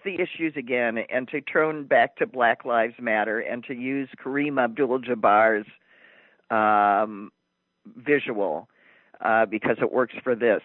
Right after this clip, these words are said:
He used it to describe racism. But if you stand in a room and the sunshine ca-, and there's, and there's air is clear, you can't see anything, and then suddenly a beam of light comes in the window, and what do you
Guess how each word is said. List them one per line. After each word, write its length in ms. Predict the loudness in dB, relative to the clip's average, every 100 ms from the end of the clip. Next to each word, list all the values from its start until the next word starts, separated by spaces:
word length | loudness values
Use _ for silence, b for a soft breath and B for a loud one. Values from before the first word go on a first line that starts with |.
| -4
He 80 | -2
used 320 | -2 -2 -2
it 140 | -2
to 100 | -2
describe 580 | -6 -6 2 4 4 2
racism. 680 | 0 0 -4 -10 -10 -16 -18 _ b b b b
But 500 | -4 2 2 2 -2 -4
if 260 | -2 -2 -6
you 240 | -8 -8 -10
stand 380 | -2 2 2 0
in 100 | -2
a 100 | -2
room 480 | 0 0 0 0 -4 -4
and 240 | -2 -2 -4
the 80 | -8 _
sunshine 960 | 2 2 -2 -14 _ -10 0 0 0 -2
ca-, 180 | -4 -2
and 180 | -2 0
there's, 200 | 0 0 -2
and 320 | -2 -2 0
there's 240 | 2 2 -2 -6 2
air 320 | 4 6 4
is 100 | 0 -6
clear, 440 | -6 0 4 4 2
you 180 | -2
can't 300 | -6 -4 -4 -4 -10
see 200 | -6 -2
anything, 460 | -2 -2 -2 -2
and 100 | -2
then 200 | -6 -6 0
suddenly 460 | 0 0 -2 -2 -2
a 60 |
beam 440 | -2 -6 -8 -4 -4
of 100 | -2
light 380 | 2 2 0 -6
comes 240 | -8 -6
in 140 | -6 -4
the 80 |
window, 540 | -4 -4 0 0 0 -2
and 280 | -4 -4 0
what 160 | 0
do 60 | 0
you 200 | -6